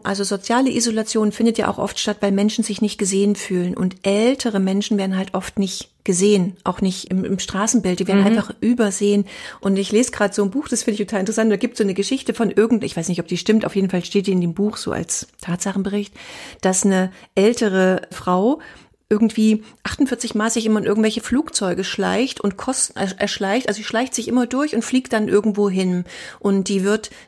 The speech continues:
Speaker 1: nie, also sie wird ertappt und erwischt und auch vor Gericht gestellt, aber nie bestraft. Und das waren zwei, äh, Aspekte, die finde ich total interessant. Das eine ist, die konnte sich nur durchschmuggeln, weil sie nicht gesehen wurde, weil man die nicht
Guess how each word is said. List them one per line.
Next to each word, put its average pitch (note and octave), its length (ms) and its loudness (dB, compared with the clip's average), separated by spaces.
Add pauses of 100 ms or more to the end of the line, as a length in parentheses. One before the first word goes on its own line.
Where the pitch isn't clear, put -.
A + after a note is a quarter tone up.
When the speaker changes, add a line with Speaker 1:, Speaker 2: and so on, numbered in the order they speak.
Speaker 1:
nie, A#3 480 6
also F#3+ 100 -2
sie G3 120 -2
wird G3+ 160 -2
ertappt - 520 -4
und G3 160 -2
erwischt A#3 460 -2
und G3+ 180 -4
auch F#3+ 140 -6
vor G3+ 140 -6
Gericht G3+ 280 -6
gestellt, - 260 -6
aber G#3+ 140 -4
nie A#3 500 4
bestraft. F3+ 840 -2
Und G3+ 120 0
das G#3+ 260 0
waren A3 200 2
zwei, A3+ 360 0
äh, - 300 -4
Aspekte, A3 400 -4
die F#3+ 120 -4
finde G#3 180 -2
ich - 160 -8 (100)
total G3+ 280 -6
interessant. F#3 340 -6
Das - 160 -10
eine A#3 240 4
ist, D4+ 240 -4 (400)
die G#3 100 -2
konnte B3+ 300 2
sich B3 240 -2
nur G#3+ 80 4
durchschmuggeln, A#3 720 0
weil F#3+ 220 -4
sie G3 100 -2
nicht F#3+ 220 -4
gesehen G3 460 2
wurde, F3+ 260 -2
weil F#3 160 0
man A3 200 0
die G#3+ 140 -4
nicht G#3+ 300 -2